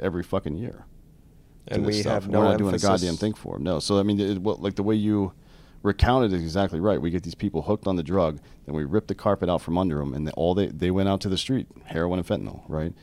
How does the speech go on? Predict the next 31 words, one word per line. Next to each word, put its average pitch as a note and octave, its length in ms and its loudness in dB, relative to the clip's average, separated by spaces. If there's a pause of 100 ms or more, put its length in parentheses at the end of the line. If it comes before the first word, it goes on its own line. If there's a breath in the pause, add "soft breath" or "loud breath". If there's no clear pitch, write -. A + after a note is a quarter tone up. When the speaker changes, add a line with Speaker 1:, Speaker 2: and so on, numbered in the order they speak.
(140 loud breath)
Speaker 1:
And E2 80 -4
now F#2 140 4
we F#2+ 120 2
had, D#2 220 -2
what, E2+ 180 -2
eighty-five F2+ 540 0
thousand F2+ 420 0
fucking F#2 320 -2
fentanyl F#2 400 -2
O G2+ 40 0
Ds G2+ 200 -2
last G#2+ 260 -4
year? A2 280 -6
Eighty-five A2 420 0
thousand E2 640 0
people E2+ 300 -6
died D#2 300 -4
Speaker 2:
And C#3 140 -2
look. F2 240 -8
Speaker 1:
from E2+ 180 -4
O F2 140 -2
Ds D#2 240 -6
last G1+ 260 -10
year. G1+ 200 -14 (760 soft breath)
This C3 180 4
episode B2 480 4
is F2+ 100 0
brought G#2 340 0
to G2 120 -6
you D#2+ 160 -4
by C#2 540 -4